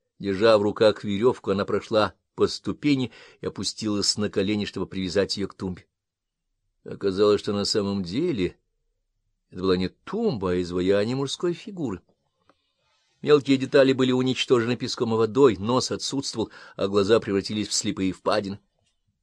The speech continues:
Карен подтянула лодку — привязала верёвку к основанию статуи и затянула тугой узел.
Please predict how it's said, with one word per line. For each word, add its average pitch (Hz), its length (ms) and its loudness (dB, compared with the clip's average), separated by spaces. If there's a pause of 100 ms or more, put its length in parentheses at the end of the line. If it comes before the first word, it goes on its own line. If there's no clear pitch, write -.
(100)
Карен 101 300 2
подтянула 98 440 0
лодку — 113 500 4 (360)
привязала 98 420 0
верёвку 98 360 0
к - 40 -14
основанию 98 500 0
статуи 107 520 0 (260)
и 101 80 -6
затянула 101 440 0
тугой 92 280 -2
узел. 87 280 -6